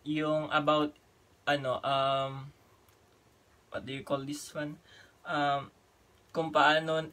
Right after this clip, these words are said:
i-handle yung mga in-, yung mga insecurities and flaws natin.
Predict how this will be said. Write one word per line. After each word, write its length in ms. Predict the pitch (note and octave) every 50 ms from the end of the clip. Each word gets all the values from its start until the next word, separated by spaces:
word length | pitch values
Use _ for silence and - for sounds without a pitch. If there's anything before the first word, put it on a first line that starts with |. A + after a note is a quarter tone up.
| -
i-handle 880 | D#3 D3 C#3+ C#3 D3+ C#3 C#3 C#3 C#3 C#3+ D3 D#3 D#3 D#3+ D#3+ D#3+ D#3+ D3+
yung 400 | D3+ D3+ D3 D3 D3 D3 D3 D3
mga 480 | D3 C#3+ C#3+ C#3+ C#3+ C#3 C#3 C#3 - - -
in-, 240 | D3+ D3 C#3 C#3 - - _ _ _ _ _ _ _ _ _ _ _ -
yung 240 | D3 C#3 C#3 C#3 C#3
mga 240 | C#3 C3+ C3+ B2+
insecurities 720 | C#3 C#3 C3+ - D3 - - C#3 C3+ C3+ C3+ - D3 C#3+ -
and 160 | C3+ C3+ C3+
flaws 240 | - - C3 B2+ -
natin. 320 | C3 B2 - - - -